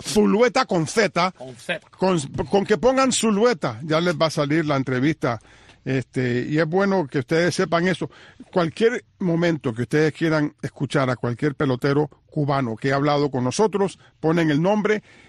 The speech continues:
Speaker 1: y en los últimos quince años, ahí les va a salir todo lo que ese pelotero cubano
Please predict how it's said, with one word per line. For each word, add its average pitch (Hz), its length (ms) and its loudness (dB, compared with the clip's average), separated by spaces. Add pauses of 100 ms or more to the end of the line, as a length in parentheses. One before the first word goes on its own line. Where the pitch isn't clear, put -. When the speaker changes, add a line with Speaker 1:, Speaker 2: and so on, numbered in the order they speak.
Speaker 1:
y 208 220 2
en 196 120 0
los 151 160 0
últimos 202 400 0
quince 208 320 2
años, 170 320 0
ahí 135 160 -2
les 156 120 0
va 151 100 0
a 135 40 -2
salir 143 300 0
todo 151 240 2
lo 143 140 0
que 139 80 -4
ese 135 180 -4
pelotero 127 560 -2 (280)
cubano 123 480 -4